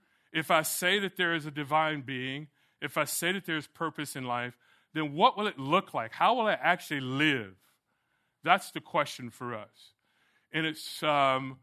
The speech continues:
in his famous work and series, and if I s-, if I give you a name, Francis Schaeffer, what thought comes to mind? L'Abri, oh, absolutely, right?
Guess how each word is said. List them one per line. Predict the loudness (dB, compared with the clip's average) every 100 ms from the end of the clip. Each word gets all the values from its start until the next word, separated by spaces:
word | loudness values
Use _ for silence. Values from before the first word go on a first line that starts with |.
| _ _ _ _
in | -4 -2 -2
his | -6 -8
famous | -14 -16 -2 0 0 -4 -8
work | -4 -2 -2 -6 -20 _ _ _ _ _
and | -6 -6 -6
series, | -4 -2 0 0 0 -2 -6 -12 -18 _ _ _ _
and | -6 -4
if | 2
I | 2
s-, | 2 -2 -6
if | -4 0
I | 2 2 -2 -14 _ _ _
give | -4 -2
you | -2 -4 -6
a | -8
name, | -4 -4 -2 -4
Francis | -4 -2 -2 -2 -10
Schaeffer, | -10 -4 -4 -4 -4 -6 -8 _ 0
what | 2 2
thought | 2 2 0
comes | -8 -8
to | -6
mind? | 0 0 0 -6 _ _ _ _ _ _ _ _ _ _ _ _ _ _ _ _ _ _ _
L'Abri, | -6 2 4 4 4
oh, | 0 2
absolutely, | 4 4 2 0 0 -2 -4 2
right? | 4 4 2